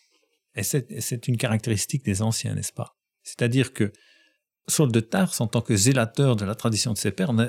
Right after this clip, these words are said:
ne voyait pas la gloire de Dieu. Il voyait probablement sa propre gloire, le propre intérêt du système dans lequel il évoluait, mais pas la gloire de Dieu. Or, un caractère d'ancien, c'est quelqu'un qui a progressé et qui a vu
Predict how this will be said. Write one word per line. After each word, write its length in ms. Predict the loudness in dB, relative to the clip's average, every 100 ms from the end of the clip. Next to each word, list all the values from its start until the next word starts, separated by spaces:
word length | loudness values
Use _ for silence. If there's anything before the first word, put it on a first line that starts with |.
| 0
ne 160 | 2
voyait 360 | 2 4 4 2
pas 160 | 2 0
la 140 | 2
gloire 240 | 2 0
de 100 | 0
Dieu. 300 | -2 -4 -12 _ _ _ _ _ _ _ _
Il 180 | -10 -8
voyait 520 | -6 -4 -2 -2 -4 _ _ _ _
probablement 540 | -6 -2 -2 0 0
sa 160 | -2 -4
propre 360 | -2 -4 0 0
gloire, 680 | 0 0 0 -2 -4 -8 -20 _ _
le 180 | -10 -10
propre 320 | -4 -4 0
intérêt 400 | -2 0 0 0
du 140 | 0 0
système 600 | 2 2 2 2 2 2
dans 120 | 0
lequel 320 | -6 -6 -4
il 100 | -4
évoluait, 520 | -4 -4 -4 -4 -4 _ _ _ _ _ _ -4
mais 100 | -4
pas 200 | -2 -4
la 120 | -4
gloire 220 | -6 -6
de 80 | -6
Dieu. 260 | -8 -10 -16 _ _ _ _ _ _ _ _
Or, 420 | 2 4 4 0 _
un 100 | -6
caractère 420 | -4 -4 -2 -4 -2
d'ancien, 600 | -4 -4 -2 0 0 -2 _ _ _ _ _
c'est 160 | -16 -6
quelqu'un 340 | -6 -2 -2
qui 140 | -2
a 40 | -10
progressé 720 | -6 -2 -2 -2 -4 -4 -4
et 280 | -2 -2 -2
qui 220 | 0 0
a 60 |
vu 420 | 0 2 4 4